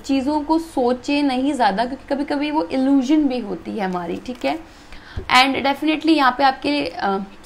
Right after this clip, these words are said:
see, my goodness, एयर के card हैं दोनों। You are speaking your mind,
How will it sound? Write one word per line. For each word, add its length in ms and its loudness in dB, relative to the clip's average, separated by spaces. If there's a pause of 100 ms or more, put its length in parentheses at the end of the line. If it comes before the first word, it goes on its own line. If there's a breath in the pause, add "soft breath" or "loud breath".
see, 500 -2
my 240 -4
goodness, 540 -8
एयर 220 0
के 160 -6
card 300 -4
हैं 180 -6
दोनों। 240 -8 (640 loud breath)
You 160 8
are 240 6
speaking 460 0
your 200 0
mind, 420 -4